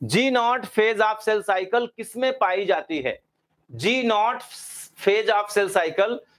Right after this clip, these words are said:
cell of oral mucosa, neuron, neuron दिख गया तो आगे बढ़ने की जरूरत नहीं है। G naught वाली अवस्था इसी में होती है, क्योंकि इसमें cell division नहीं करता है। G naught की अवस्था किसमें होती है? G naught की अवस्था neurons में होती है।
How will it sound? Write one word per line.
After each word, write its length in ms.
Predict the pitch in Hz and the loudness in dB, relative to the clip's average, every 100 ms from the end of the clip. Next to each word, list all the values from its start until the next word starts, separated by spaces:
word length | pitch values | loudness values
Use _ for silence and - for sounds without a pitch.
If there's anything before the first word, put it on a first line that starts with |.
| _ | _
cell 220 | - 208 202 | 0 2 2
of 180 | 196 190 - | 0 -2 0
oral 380 | 180 185 196 190 | 2 2 0 -2
mucosa, 580 | 180 175 165 - 220 240 - _ 139 | -2 0 0 0 -2 -4 -12 _ -4
neuron, 600 | 156 170 175 185 220 226 _ | 0 2 2 0 -2 -6 _
neuron 400 | 151 160 170 185 | -2 0 0 0
दिख 120 | 180 170 | -2 0
गया 200 | 185 190 | 0 2
तो 100 | 180 | 0
आगे 200 | 165 170 | 0 0
बढ़ने 280 | 170 170 | 0 -2
की 60 | 165 | -2
जरूरत 200 | 170 165 180 | -2 0 -2
नहीं 160 | 196 | 0
है। 180 | 143 - _ _ 123 | -2 -4 _ _ -8
G 240 | 117 196 | -2 0
naught 280 | 180 180 180 | 2 0 2
वाली 260 | 180 180 180 | 0 2 2
अवस्था 380 | 160 160 - | 2 0 -2
इसी 300 | 170 160 208 | -4 -6 -8
में 80 | 220 | -4
होती 320 | 180 156 151 | -2 -2 -2
है, 200 | 139 143 - _ _ | 0 0 -6 _ _
क्योंकि 300 | 175 170 175 | -2 2 0
इसमें 240 | 165 175 | 0 -2
cell 260 | 170 175 160 | 0 0 2
division 480 | 147 147 156 233 240 - - | 2 2 2 0 -2 -8 -4
नहीं 340 | 143 143 196 | -2 0 -2
करता 480 | 196 147 117 131 123 131 | 0 -2 0 -2 0 -2
है। 200 | 131 - _ _ 120 | -2 -6 _ _ -6
G 120 | 139 | 0
naught 520 | 269 240 208 226 226 | 0 2 2 0 -2
की 160 | - 214 | 0 2
अवस्था 360 | 185 180 196 | 2 -2 -4
किसमें 340 | 190 185 226 247 | -8 -10 -6 -4
होती 300 | 202 - 147 | -2 -2 0
है? 220 | 139 - _ _ 120 | -2 -4 _ _ -4
G 160 | 196 | -2
naught 260 | 190 175 180 180 | 0 0 -2 0
की 80 | |
अवस्था 560 | 175 156 160 190 185 - | 0 0 0 0 -2 -4
neurons 640 | 147 165 190 202 226 240 190 | 0 2 4 4 2 0 -2
में 100 | 196 | -2
होती 320 | 139 - 113 | -2 -2 -4
है। 140 | 98 | -4